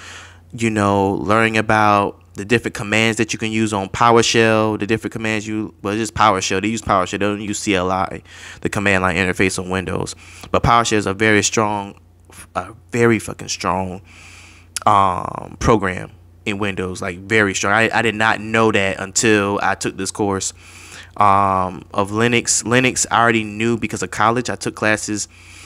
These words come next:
learning about Ubuntu, so Unix, Linux, and everything. Matter of fact, here in my library, I used to,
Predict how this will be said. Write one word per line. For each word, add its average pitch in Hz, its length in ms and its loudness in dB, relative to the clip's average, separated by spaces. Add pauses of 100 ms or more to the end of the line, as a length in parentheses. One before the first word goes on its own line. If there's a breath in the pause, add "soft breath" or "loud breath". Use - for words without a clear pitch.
(680 loud breath)
learning 117 240 4
about 107 220 2
Ubuntu, 117 540 -4
so - 120 -10
Unix, 110 400 -6
Linux, 113 340 -2
and 113 100 -6
everything. 110 320 -4
Matter 117 200 -4
of 107 80 -8
fact, 117 380 -8
here 117 420 -4 (360)
in 101 80 -14
my 101 100 -10
library, 104 520 -8
I 107 140 -10
used 117 200 -10
to, 110 100 -10